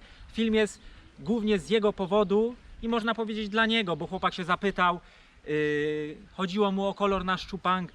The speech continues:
szczupaka, o gumy, jaki kolor, jaki kolor, yy, gum, bo chłopak dopiero zaczyna, uczy się łowić szczupaki, tak jak inne pewnie ryby. Ale co ja chcę powiedzieć?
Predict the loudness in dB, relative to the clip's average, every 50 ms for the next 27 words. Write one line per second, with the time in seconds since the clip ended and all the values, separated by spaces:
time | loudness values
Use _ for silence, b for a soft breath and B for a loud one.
0 | -12 -12 -12 -10 -8 -4 0 4 4 4 4 4 0 0 0 -2 0 0 2 2
1 | 2 0 -2 -2 -2 -4 -4 -4 -4 -2 -2 0 0 0 0 0 0 0 0 0
2 | 0 0 0 0 -2 -4 -4 -6 -6 -6 -6 -6 -6 -6 -6 -6 -6 -6 -6 -4
3 | -2 -2 -2 -2 -4 -8 -10 B B B B B B -2 0 0 0 0 -2 -4
4 | -6 -6 -10 -14 -18 -8 -4 -2 0 2 2 2 0 0 0 0 -2 0 0 0
5 | 0 -2 -2 -2 0 2 2 0 0 -2 B B B B B B 0 0 2 2
6 | 2 4 4 4 4 4 4 4 4 6 6 6 4 4 0 -2 0 0 0 0
7 | -2 -4 -4 -4 -4 -4 -2 2 4 4 6 6 4 2 0 0 0 -2 -2 0
8 | 0 0 2 2 4 4 2 2 2 0 0 0 0 0 0 0 -2 0 0 0
9 | 0 2 2 2 2 2 2 0 0 0 2 2 4 4 4 4 4 2 2 2
10 | 0 2 2 2 2 2 2 0 0 0 2 2 4 4 4 2 0 -2 -4 -6